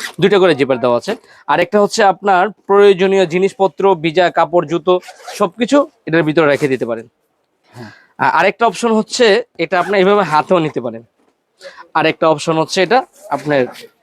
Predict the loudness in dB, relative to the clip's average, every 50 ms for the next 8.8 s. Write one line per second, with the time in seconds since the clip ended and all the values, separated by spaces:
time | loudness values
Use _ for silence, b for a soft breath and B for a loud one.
0 | _ _ _ _ 0 2 2 2 2 2 0 0 0 0 -2 -2 -4 -2 -4 -6
1 | -6 _ _ _ _ _ _ _ _ _ -14 -8 -2 0 0 2 2 0 0 0
2 | -2 -6 -4 -4 0 0 0 0 0 0 0 -2 -2 -6 _ _ -6 -4 -2 -2
3 | 0 0 0 0 2 0 0 0 0 0 0 0 0 0 0 0 -2 -4 -6 _
4 | -12 -10 -8 -6 -6 -4 -4 -4 -4 -4 -6 -6 -4 -4 -2 0 0 0 0 0
5 | 0 0 0 0 -2 -2 -6 -8 -8 -10 -10 -12 -14 -20 -20 _ _ b b b
6 | b b b b b b b 0 0 0 0 -4 -4 -4 -8 -4 0 0 0 2
7 | 2 0 2 2 0 2 2 0 0 0 0 0 0 -2 -4 -6 -4 -4 -4 -4
8 | -4 -6 -4 -2 0 0 0 -2 -2 -4 -2 -2 -2 -2 -2 -2